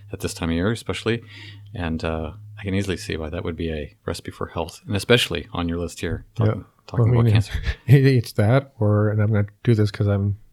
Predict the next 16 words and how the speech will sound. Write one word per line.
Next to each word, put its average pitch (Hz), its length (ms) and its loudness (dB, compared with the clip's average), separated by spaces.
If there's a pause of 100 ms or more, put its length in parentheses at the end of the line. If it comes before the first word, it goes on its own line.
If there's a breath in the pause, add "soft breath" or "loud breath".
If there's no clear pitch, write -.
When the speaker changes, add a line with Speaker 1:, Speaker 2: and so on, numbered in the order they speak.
(920)
Speaker 2:
curious 110 260 0
about 107 160 0
exploring 104 480 0
biohacking 101 600 2
as 101 100 2
an 95 80 0
actual 104 400 -2
endeavor 101 400 2
just 101 220 -4 (140)
for 101 120 -8
the 95 60 -2
hell 104 160 2
of 101 80 0
it, 104 140 -2
but, - 180 -2 (880 loud breath)
um, 98 680 2